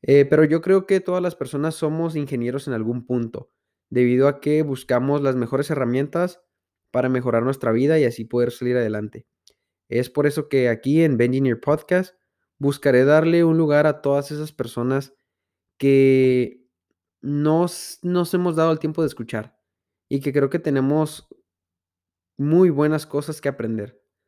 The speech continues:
Es por eso que, pues, lo llamé prácticamente Benjinier Podcast, Ingeniería de la Vida, ¿no? Em, y pues, bueno,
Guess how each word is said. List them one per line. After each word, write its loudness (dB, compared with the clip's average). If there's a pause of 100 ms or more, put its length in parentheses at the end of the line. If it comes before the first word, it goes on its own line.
(500)
Es -8
por 0
eso -4
que, -2 (200)
pues, -6
lo -8
llamé -6
prácticamente -10
Benjinier 2
Podcast, -4
Ingeniería -4
de -4
la -6
Vida, -8 (100)
¿no? -10 (680)
Em, 2 (840)
y 0
pues, 2
bueno, 2